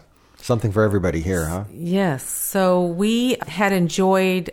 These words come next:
Speaker 2: a walking tour in Poland when we were there. And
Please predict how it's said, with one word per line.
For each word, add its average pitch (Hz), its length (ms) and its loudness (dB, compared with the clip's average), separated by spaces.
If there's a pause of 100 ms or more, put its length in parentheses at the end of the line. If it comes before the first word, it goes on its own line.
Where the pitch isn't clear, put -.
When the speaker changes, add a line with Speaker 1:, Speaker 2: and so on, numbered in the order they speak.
(100)
Speaker 2:
a 151 300 2
walking 180 380 0
tour 147 260 -4
in 131 100 -4
Poland 220 540 -2
when 147 160 -4
we 143 140 -4
were 139 160 -6
there. 127 440 -6 (720)
And 175 460 2